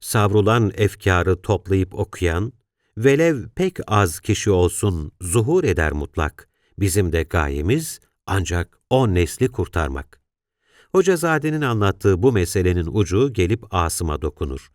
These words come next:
Bu olayla kastedilen şudur. Asım yola çıkandır.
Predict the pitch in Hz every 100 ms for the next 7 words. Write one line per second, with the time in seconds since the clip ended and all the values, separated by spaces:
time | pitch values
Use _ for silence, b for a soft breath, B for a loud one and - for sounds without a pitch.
0 | _ _ - 143 95 92 101 73 71 101
1 | 92 - 85 76 101 135 - 71 - -
2 | - _ _ _ b b b - 110 101
3 | - 151 113 85 87 95 - - 73 65
4 | - -